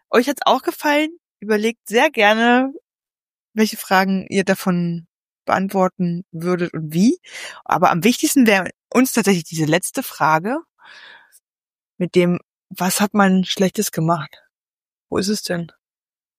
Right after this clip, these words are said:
Was hat man Schlechtes gemacht? Das ist das, was mir in der Frage übergeblieben ist, ne?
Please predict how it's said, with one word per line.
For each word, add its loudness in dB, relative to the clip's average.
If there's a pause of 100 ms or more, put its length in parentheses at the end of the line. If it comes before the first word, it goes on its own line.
(200)
Was -4
hat -6
man -2
Schlechtes -4
gemacht? -4
Das -6
ist -10
das, -6
was -2
mir 4
in 0
der 2
Frage 2
übergeblieben 0
ist, -10
ne? -8